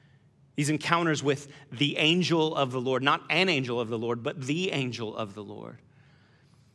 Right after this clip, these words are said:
As these New Testament writers are explaining, these are pre-incarnate appearances of Christ.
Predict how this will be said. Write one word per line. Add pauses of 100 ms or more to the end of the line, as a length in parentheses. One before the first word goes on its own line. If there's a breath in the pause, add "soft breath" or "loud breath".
(240 soft breath)
As
these
New
Testament
writers
are
explaining,
these
are
pre-incarnate
appearances
of
Christ.